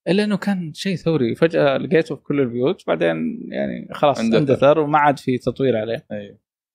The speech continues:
Speaker 1: فأشياء، آه، منتجات ثقافية، منتجات ممكن توصل، آه، قيم كبيرة، تحتاج تحدي كبير.
Speaker 2: صح.
Speaker 1: خصوصا اليوم أنتوا،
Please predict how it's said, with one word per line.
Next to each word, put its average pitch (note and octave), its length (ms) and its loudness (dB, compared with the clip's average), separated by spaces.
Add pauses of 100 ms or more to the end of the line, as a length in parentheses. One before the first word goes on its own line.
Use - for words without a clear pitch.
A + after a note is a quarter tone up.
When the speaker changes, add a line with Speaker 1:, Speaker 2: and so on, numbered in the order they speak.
(280)
Speaker 1:
فأشياء، D#3+ 840 4
آه، B2+ 40 0
منتجات D3 560 2
ثقافية، A#2 880 0
منتجات C3 480 0
ممكن C3+ 300 -6
توصل، A#2+ 760 -4
آه، B2 500 -4
قيم C#3 260 4
كبيرة، C3 760 -2
تحتاج - 360 0
تحدي E3 480 -4
كبير. A2+ 420 -4 (300)
Speaker 2:
صح. - 240 -8 (640)
Speaker 1:
خصوصا F3+ 300 2
اليوم D3 500 0
أنتوا، C3+ 400 -2